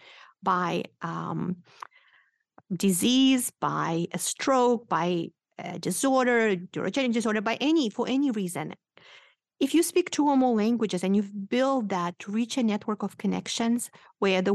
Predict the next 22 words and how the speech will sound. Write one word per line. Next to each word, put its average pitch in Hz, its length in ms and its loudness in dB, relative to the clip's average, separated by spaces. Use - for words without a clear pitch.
words 202 240 2
are 190 80 -2
tied 185 520 -6
to 196 100 -6
meaning 220 560 2
and 185 220 -2
memories 226 480 0
and 156 100 -6
experiences, 220 1000 -2
all 294 300 2
this 247 260 -4
lifetime 208 800 -4
of, 175 200 -6
of, 175 260 -6
of 185 300 -2
building 240 400 4
connections 208 580 0
across - 580 -2
languages, 214 800 0
you 285 180 2
have 254 360 -2
this 254 180 -2